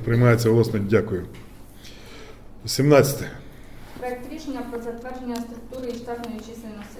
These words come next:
Speaker 2: закладів культури та позашкільної освіти комунальної власності селищної ради на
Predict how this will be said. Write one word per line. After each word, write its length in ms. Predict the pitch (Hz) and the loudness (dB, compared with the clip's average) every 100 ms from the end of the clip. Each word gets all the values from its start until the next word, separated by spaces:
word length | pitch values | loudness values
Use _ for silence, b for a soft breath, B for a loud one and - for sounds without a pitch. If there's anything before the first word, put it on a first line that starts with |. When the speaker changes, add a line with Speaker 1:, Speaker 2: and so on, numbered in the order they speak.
| 202 | -10
Speaker 2:
закладів 380 | 226 226 196 202 - | -10 -10 -12 -12 -14
культури 320 | 214 233 226 - | -12 -8 -8 -8
та 60 | |
позашкільної 720 | - 202 202 196 - 214 214 208 | -12 -14 -14 -16 -14 -14 -12 -12
освіти 340 | 214 269 277 247 247 | -12 -12 -12 -12 -12
комунальної 560 | 208 208 214 208 202 202 | -14 -14 -14 -12 -12 -8
власності 480 | 226 240 240 240 - - | -8 -8 -10 -12 -12 -10
селищної 500 | 208 196 - 202 196 | -10 -10 -12 -12 -10
ради 200 | 220 247 214 | -10 -8 -10
на 100 | 196 | -10